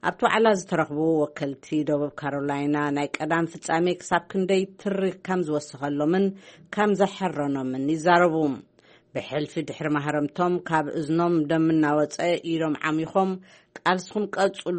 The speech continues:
ዝበልዎ ቃል ኣብ ብዙሓት ደገፍቶም ተሰሚራ ኣላ። ዮቫኒ ጁልያኒ ድማ እታ ምስሊ እቲኣ ካብ ቅድሚ ዓይና ክትስወር ከም ዘይከኣለት ትዛረብ።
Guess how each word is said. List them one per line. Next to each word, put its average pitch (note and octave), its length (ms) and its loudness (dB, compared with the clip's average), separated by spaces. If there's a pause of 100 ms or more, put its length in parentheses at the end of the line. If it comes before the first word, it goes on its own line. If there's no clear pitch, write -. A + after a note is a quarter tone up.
ዝበልዎ D3 400 -2 (120)
ቃል G#3 280 2 (140)
ኣብ E3 180 -2
ብዙሓት F3+ 520 -4
ደገፍቶም D#3+ 640 -2
ተሰሚራ D3 680 -4
ኣላ። D3 200 0 (880)
ዮቫኒ D#3 400 0 (120)
ጁልያኒ D#3 500 0 (120)
ድማ D3+ 240 0 (320)
እታ E3+ 160 -10 (100)
ምስሊ D3+ 300 -2
እቲኣ D3+ 280 -4 (300)
ካብ E3 220 -4
ቅድሚ E3+ 280 -2
ዓይና E3+ 320 -2
ክትስወር F#3 540 -2
ከም G#3 220 -4
ዘይከኣለት F3+ 680 -6
ትዛረብ። E3+ 540 0